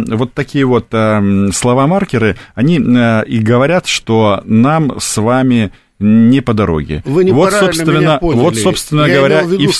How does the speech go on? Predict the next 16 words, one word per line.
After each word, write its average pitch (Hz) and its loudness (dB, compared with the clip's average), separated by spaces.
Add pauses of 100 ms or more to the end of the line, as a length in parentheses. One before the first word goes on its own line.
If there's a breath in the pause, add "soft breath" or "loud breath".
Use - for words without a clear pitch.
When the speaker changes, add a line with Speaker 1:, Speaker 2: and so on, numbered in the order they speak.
(160)
Speaker 1:
все. 202 0
Speaker 2:
есть 165 -2
думающие 180 -2
великороссы, 127 -4
а 131 -2
есть 214 -2
недумающие 160 -2
великороссы, 135 -6 (320 loud breath)
которые 190 0
впадают 135 -4
в - -20
кра-, 156 -2
разного 143 -2
рода 185 -2
Speaker 1:
Вы 117 -4
бы, 113 0